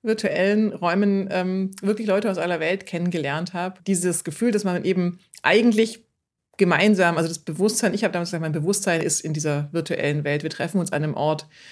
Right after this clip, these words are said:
auch wenn wir, äh, physisch gesehen an ganz verschiedenen Orten sitzen und man sieht, wie Menschen sich bewegen, man hört die Stimme. Also da war so viel Echtes dabei, so.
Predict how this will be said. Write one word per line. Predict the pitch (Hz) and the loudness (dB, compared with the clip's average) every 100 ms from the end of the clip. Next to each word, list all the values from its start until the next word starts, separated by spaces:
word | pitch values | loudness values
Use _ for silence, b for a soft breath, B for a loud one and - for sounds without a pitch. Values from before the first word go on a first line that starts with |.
| B B | B B
auch | 170 156 | -6 -2
wenn | 165 185 | 0 4
wir, | 175 160 - | 4 2 0
äh, | 170 151 | -2 -4
physisch | 156 220 220 196 - | -2 0 2 0 -2
gesehen | 156 170 160 | -2 -2 -2
an | 160 | -4
ganz | 165 | -6
verschiedenen | 170 180 170 156 | -8 -6 -6 -6
Orten | 131 165 165 | -4 -4 -4
sitzen | 165 165 190 | -6 -4 -4
und | 156 | -2
man | 180 160 | -2 -2
sieht, | 151 220 226 - B B B B B _ _ - | 0 0 0 -8 B B B B B _ _ -2
wie | 190 | 2
Menschen | 180 185 | 2 -2
sich | 165 - | -6 -4
bewegen, | 170 180 180 180 | 0 2 4 2
man | 170 | 0
hört | 180 170 | 0 -2
die | |
Stimme. | 170 175 175 165 | -4 -2 -2 0
Also | 165 | 0
da | 165 165 | 0 2
war | 175 | 0
so | 180 | -2
viel | - 180 180 160 - - | 0 2 2 0 -8 -2
Echtes | 196 190 190 - | -2 0 -2 0
dabei, | 160 147 151 165 | -2 0 -2 -2
so. | 160 160 160 | -2 -2 -4